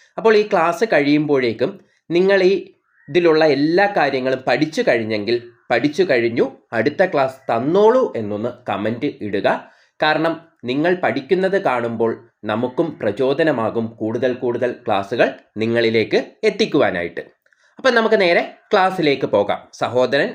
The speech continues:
അയ്യപ്പനെ കുറിച്ച് നമുക്ക് നോക്കാം. ഒരുപാട് കാലം മുമ്പ് നമ്മുടെ കേരളത്തിൽ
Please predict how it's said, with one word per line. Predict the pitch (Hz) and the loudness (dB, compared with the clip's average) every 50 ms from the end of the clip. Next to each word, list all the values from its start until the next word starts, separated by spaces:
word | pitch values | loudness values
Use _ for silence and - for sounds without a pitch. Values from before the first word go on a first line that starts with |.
| - - | -6 -4
അയ്യപ്പനെ | 120 113 117 127 - - 143 143 143 | -2 -2 0 0 0 0 0 0 0
കുറിച്ച് | 139 - 123 113 - 143 | 0 -2 -4 -2 0 0
നമുക്ക് | 120 120 131 - 302 320 311 - _ - | 0 0 0 0 -2 -2 -4 -6 _ 0
നോക്കാം. | 247 196 - - - - - - _ _ _ _ _ _ _ _ _ _ _ _ _ _ _ _ _ _ _ _ - | 0 2 2 0 -2 -4 -6 -12 _ _ _ _ _ _ _ _ _ _ _ _ _ _ _ _ _ _ _ _ 2
ഒരുപാട് | 202 214 220 254 247 269 269 269 269 269 262 | 4 4 4 4 4 2 4 4 4 4 2
കാലം | 269 269 208 156 143 143 143 143 139 | 2 2 0 0 2 2 0 0 0
മുമ്പ് | 113 107 104 98 107 - - _ _ _ _ _ _ _ _ _ - | 0 -2 -2 -4 -6 -8 -10 _ _ _ _ _ _ _ _ _ -4
നമ്മുടെ | 190 190 208 226 247 262 254 | -2 0 2 2 2 2 2
കേരളത്തിൽ | 254 190 170 180 180 185 170 160 - - 156 | 2 2 2 4 4 4 2 2 2 2 0